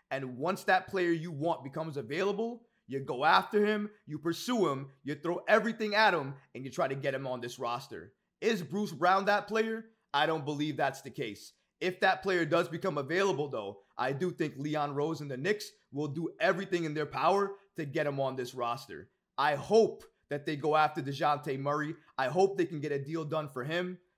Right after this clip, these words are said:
But if you can't, and you can get a Brown for a good deal, a Brogdon for a good deal, even a Burks for a good deal, whatever the case may be, I'm okay with that. As long as you can take that player you trade for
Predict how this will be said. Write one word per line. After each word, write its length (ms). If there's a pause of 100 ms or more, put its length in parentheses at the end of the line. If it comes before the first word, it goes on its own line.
But 140
if 160
you 100
can't, 400 (280)
and 160
you 100
can 160
get 140
a 60
Brown 420
for 200
a 120
good 240
deal, 320 (180)
a 120
Brogdon 640
for 180
a 100
good 220
deal, 280 (240)
even 220
a 60
Burks 420
for 180
a 80
good 240
deal, 320 (200)
whatever 300
the 100
case 340
may 140
be, 420 (260)
I'm 260
okay 320
with 200
that. 240 (180)
As 240
long 340
as 120
you 100
can 180
take 280
that 240
player 200
you 180
trade 400
for 340